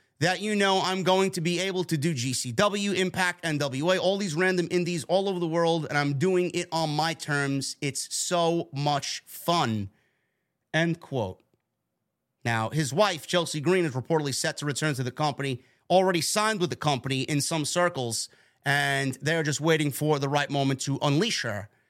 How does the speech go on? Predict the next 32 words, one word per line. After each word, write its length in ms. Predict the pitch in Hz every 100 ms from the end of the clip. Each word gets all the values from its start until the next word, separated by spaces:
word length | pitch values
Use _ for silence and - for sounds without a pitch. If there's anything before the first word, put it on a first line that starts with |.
| _ _
to 60 | 156
the 120 | 151
W 320 | 151 147 147
W 320 | 135 147 135
E 60 | 131
universe. 680 | 127 175 131 107 95 - - _ _ _ _
Uh, 340 | 151 151 147 143
I 160 | 180
would 140 | 269 277
be 120 | 202
very 200 | 156 185
disappointed 600 | 151 160 120 170 160 147
if 100 | 123
Matt 240 | 139 175 -
Cardona 420 | 165 139 160 143
was 140 | 127
on 160 | 143 139
record 320 | 147 139 131
saying 320 | - 147 135
that 240 | 151 160 -
and 100 | 143
he 80 | 139
shows 320 | - 170 156
up 100 | 147
back 240 | 135 147 147
in 120 | 135
W 260 | 151 143
W 320 | 131 139 131 143
E 100 | 143
as 200 | 131 113
Zack 260 | 123 107
Ryder. 300 | 110 98 -